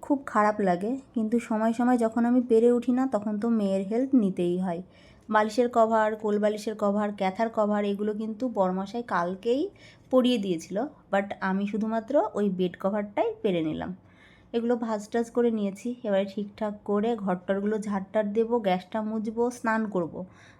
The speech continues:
আমি ভাবছি আজকে স্নান টান করে তারপরেই রান্নার দিকে যাব। যেহেতু বেলা বেশি হয়নি, ওই সাড়ে সাতটা মতো বাজে, বর বাজার করে দিয়ে গেছে,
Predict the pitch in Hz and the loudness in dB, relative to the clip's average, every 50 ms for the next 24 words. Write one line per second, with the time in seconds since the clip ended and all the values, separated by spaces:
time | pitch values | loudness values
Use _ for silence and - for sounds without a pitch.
0 | - 202 196 202 208 214 208 208 240 233 226 233 - 240 247 - 226 202 208 208 | -6 -4 0 0 0 0 0 0 0 0 0 0 -2 -2 -2 -2 -2 0 0 0
1 | 208 214 233 233 226 214 220 233 262 - 247 202 190 190 202 202 233 262 262 233 | 2 2 2 0 2 2 4 6 6 6 6 4 2 2 2 2 4 4 4 4
2 | 196 185 180 180 175 170 185 185 208 190 185 160 147 156 151 185 - - - - | 4 4 2 2 0 -2 -2 -2 -2 0 0 -2 -2 -4 -6 -10 -10 -14 -20 -20
3 | - - - _ - 254 262 269 262 269 294 262 269 262 254 262 262 262 262 254 | -20 -20 -16 _ 2 4 4 4 4 4 4 6 6 8 8 8 8 6 4 4
4 | 262 269 254 262 254 233 202 196 202 208 220 240 233 - 214 202 208 208 226 214 | 4 2 4 4 2 2 0 0 -2 -2 -2 -2 -2 -4 -4 -4 -4 -4 -4 -4
5 | 214 - 233 226 226 226 254 233 214 190 185 190 208 269 330 330 269 214 202 208 | -4 -2 -2 -2 -2 -2 0 0 0 0 0 -2 -4 -4 -4 -4 0 0 2 2
6 | 208 196 185 180 190 202 208 220 233 240 233 233 240 240 233 208 190 190 - 254 | 2 2 2 2 2 0 0 0 0 0 2 2 2 2 2 2 0 -2 -2 -6